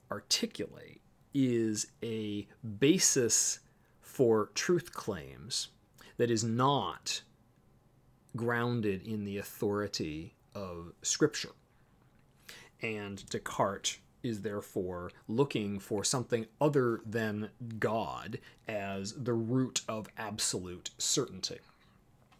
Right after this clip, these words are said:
So within a religious discourse, right, absolute certainty is God and God's revelation, or the revelation of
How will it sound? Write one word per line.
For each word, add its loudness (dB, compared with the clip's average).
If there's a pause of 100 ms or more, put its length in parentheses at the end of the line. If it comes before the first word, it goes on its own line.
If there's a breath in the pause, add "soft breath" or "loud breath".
(120)
So 4
within 6
a 10
religious 8
discourse, -4
right, -2
absolute 0
certainty 0
is -2
God 0
and -6
God's -4
revelation, -4
or -10
the -12
revelation -4
of -10